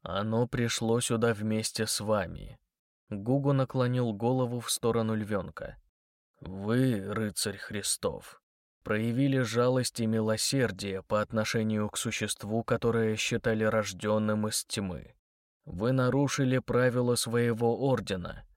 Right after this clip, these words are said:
повелевающее убить такое существо на месте. И за подобное милосердие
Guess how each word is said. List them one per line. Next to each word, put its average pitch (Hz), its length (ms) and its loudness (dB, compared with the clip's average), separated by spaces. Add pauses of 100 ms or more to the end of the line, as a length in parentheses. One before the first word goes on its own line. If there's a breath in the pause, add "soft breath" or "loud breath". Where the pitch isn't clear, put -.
(200)
повелевающее 113 1160 4
убить 110 720 -2
такое 110 460 0
существо 107 680 -2
на 101 140 -2
месте. - 680 -6 (640)
И 101 180 -4
за 117 180 2
подобное 120 800 2
милосердие 113 1300 -2